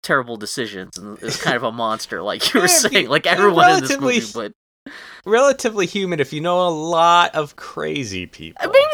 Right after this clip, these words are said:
Speaker 1: that's part of it. <laughs> Maybe it was
Speaker 2: <laughs>
Speaker 1: uh,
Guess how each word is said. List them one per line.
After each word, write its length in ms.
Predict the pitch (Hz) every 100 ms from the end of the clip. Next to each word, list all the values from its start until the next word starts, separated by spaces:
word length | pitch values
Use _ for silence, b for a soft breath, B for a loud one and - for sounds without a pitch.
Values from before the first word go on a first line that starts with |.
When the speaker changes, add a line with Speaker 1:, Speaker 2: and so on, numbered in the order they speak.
| 440
Speaker 1:
that's 160 | 480 -
part 300 | 494 359 196
of 80 |
it. 200 | 120 -
<laughs> 0 |
Maybe 420 | 330 359 - 427 -
it 240 | 466 - 370
was 340 | 294 330 -
Speaker 2:
<laughs> 1200 | - 698 - 523 784 - 807 359 - - 679 359
Speaker 1:
uh, 100 | -